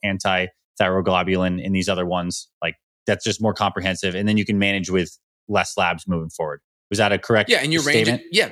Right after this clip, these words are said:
Speaker 2: that's correct.
Speaker 1: Okay.
Speaker 2: That's correct. And your T S H, a good range, like, that's a, really a brain hormone. It's crazy. People are like, "Let's, let's look at your thyroid." It's, it's a brain hormone that talks to your thyroid to make that. So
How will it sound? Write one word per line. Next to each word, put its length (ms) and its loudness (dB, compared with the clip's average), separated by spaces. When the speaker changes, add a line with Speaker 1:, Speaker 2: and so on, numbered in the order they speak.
Speaker 2:
that's 200 2
correct. 300 0
Speaker 1:
Okay. 180 -6
Speaker 2:
That's 160 0
correct. 260 0
And 100 0
your 100 -2
T 180 2
S 140 -2
H, 220 -2
a 20 -8
good 220 0
range, 260 0
like, 100 0
that's 180 -2
a, 40 -2
really 240 0
a 60 -2
brain 280 0
hormone. 380 0
It's 120 -2
crazy. 320 0
People 220 -2
are 40 2
like, 160 -2
"Let's, 280 -4
let's 200 -2
look 140 0
at 60 4
your 120 -2
thyroid." 440 2
It's, 200 -6
it's 120 0
a 60 0
brain 260 2
hormone 380 2
that 160 0
talks 300 0
to 100 -4
your 120 0
thyroid 440 0
to 80 -2
make 540 0
that. 320 -2
So 280 0